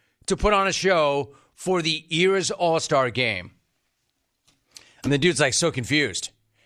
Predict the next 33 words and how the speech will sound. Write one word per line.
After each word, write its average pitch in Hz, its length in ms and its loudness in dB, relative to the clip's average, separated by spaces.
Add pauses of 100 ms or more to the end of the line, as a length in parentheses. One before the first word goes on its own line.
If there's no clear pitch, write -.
(140)
Y-, 123 240 -6
you 131 200 -2
know 160 140 4
what, 160 380 0 (140)
Adam? 143 460 0 (760)
If 107 140 -6
I 139 80 4
may 143 300 2
Adam 143 320 2
you 143 160 0
for 151 140 -4
once, 139 440 -2 (500)
I 175 120 2
can 214 140 -4
help 165 260 2
you 135 100 -2
with 113 140 -4
this, 104 280 -2
Adam. 113 460 -2 (760)
I 190 140 4
can 240 160 0
help 196 240 2
you 143 80 -4
with 117 140 -8
this. - 360 -8 (920)
The 170 100 2
reason 247 560 0
they 214 140 2
cared 190 380 0
so 175 200 -2
much 160 260 0
about 139 280 0
the 131 200 -6